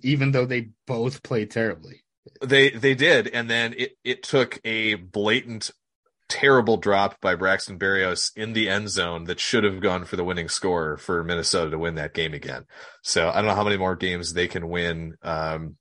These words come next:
Speaker 2: because the other team just, you know, trips over their own dick, but, um, it's, it's been a lot this season. And I actually, you know, we'll learn a little bit more in week seventeen,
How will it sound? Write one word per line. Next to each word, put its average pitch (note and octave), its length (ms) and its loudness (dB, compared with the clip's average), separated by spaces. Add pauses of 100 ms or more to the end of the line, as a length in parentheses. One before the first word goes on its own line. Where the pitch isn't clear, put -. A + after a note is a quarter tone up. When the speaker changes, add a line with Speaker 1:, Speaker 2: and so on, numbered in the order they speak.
Speaker 2:
because F2+ 300 -2
the E2+ 120 0
other D#2+ 160 -2
team D#2 260 -4
just, D2+ 420 -6 (840)
you F2+ 80 -2
know, C#2+ 140 -6 (140)
trips - 260 0
over D#2+ 160 0
their D#2 160 -4
own D2 120 -8
dick, D#2+ 360 -2 (600)
but, E2+ 460 0 (160)
um, D#2+ 480 0
it's, - 320 -2
it's G#2 160 -2
been G#2+ 160 0
a F#2+ 80 0
lot F2 260 2
this F2+ 140 -4
season. D#2+ 360 -6
And E2+ 480 -6
I A2 140 6
actually, G#2 640 2 (800)
you D3 80 -2
know, C3 80 4
we'll C3+ 160 8
learn C3 180 4
a A2 60 0
little G2+ 160 2
bit F#2+ 120 -4
more F2+ 200 -4
in F2 60 -6
week E2+ 160 -6
seventeen, D#2+ 640 -4